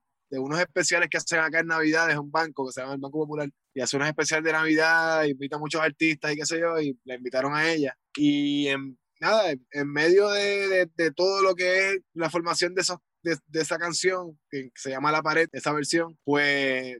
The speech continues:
este, nos dimos, yo, ya yo estaba con ella ayudándola y nos dimos cuenta, pues, que necesitaba, nada, que el, que el, que el tema no iba por donde queríamos y qué sé yo, y,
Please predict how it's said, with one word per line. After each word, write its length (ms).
este, 420
nos 180
dimos, 320
yo, 180
ya 200
yo 60
estaba 300
con 200
ella 240
ayudándola 520
y 40
nos 100
dimos 220
cuenta, 260
pues, 140
que 140
necesitaba, 600
nada, 220
que 100
el, 140
que 80
el, 100
que 60
el 100
tema 240
no 160
iba 180
por 160
donde 240
queríamos 500
y 40
qué 100
sé 160
yo, 260
y, 160